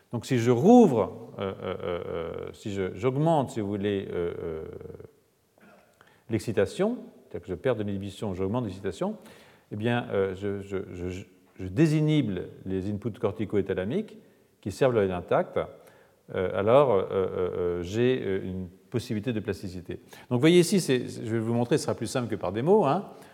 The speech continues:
Voici ici un animal normal. Donc, euh, l'œil contralatéral est plus costaud que l'œil ipsilatéral, ça c'est normal, c'est parce que les souris ont les yeux un petit peu sur le côté, donc elles voient mieux de l'œil contralatéral, le champ est plus grand. Donc je vois ici que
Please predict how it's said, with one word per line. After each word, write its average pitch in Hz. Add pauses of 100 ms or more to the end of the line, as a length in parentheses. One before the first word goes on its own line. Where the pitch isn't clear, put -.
(160)
Voici 123
ici 131
un 110
animal 101
normal. 110 (840)
Donc, 113
euh, 104
l'œil 143
contralatéral 117 (600)
est 117
plus 156
costaud 131
que 120
l'œil 104
ipsilatéral, 104
ça 107
c'est 92
normal, 95
c'est 95
parce 92
que 98
les 92
souris 104
ont 92
les 90
yeux 104
un 90
petit 87
peu 95
sur 90
le 85
côté, 98
donc 117
elles 90
voient 90 (640)
mieux 123
de 98
l'œil 95
contralatéral, 117
le 92 (160)
champ -
est 90
plus 98
grand. 156 (840)
Donc 110
je 107
vois 123
ici 120
que 98